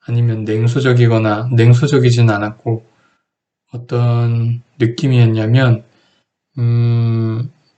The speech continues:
그들도 정책에 대해서, 정치에 대해서 불만을 표출을 하고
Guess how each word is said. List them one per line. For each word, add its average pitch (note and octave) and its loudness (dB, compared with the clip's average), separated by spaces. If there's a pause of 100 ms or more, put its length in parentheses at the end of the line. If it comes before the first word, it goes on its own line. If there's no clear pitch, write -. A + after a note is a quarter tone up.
(260)
그들도 B2+ -2 (420)
정책에 B2 -2
대해서, B2 2
정치에 A#2+ 0
대해서 A#2 0 (760)
불만을 B2 -4
표출을 D3+ -2
하고 C#3+ 2